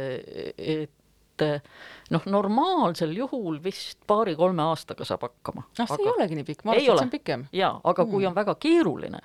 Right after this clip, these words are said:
Speaker 1: küsimus, siis
Speaker 2: Mhm.
Speaker 1: muidugi, äh, ei pruugigi saada. Meil on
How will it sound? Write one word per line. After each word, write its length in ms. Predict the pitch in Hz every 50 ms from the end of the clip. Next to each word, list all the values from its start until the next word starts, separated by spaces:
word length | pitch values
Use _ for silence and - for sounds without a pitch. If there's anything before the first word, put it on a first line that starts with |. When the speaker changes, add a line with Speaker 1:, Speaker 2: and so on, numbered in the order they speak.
| _ _ _ _
Speaker 1:
küsimus, 500 | - 110 - - - - - - 190 156
siis 180 | 160 208 214 165
Speaker 2:
Mhm. 60 | 175
Speaker 1:
muidugi, 400 | 196 190 180 151 - - 135 143 - - - - - - - - - - - - - - - - - -
äh, 220 | - 156 165 165 -
ei 120 | - 226 233
pruugigi 400 | 262 311 330 320 - 190 196 -
saada. 320 | - 339 - - - - - - _ - - - _ -
Meil 180 | 185 190 190
on 500 | 208 269 311 254 190 165 151 135 127 -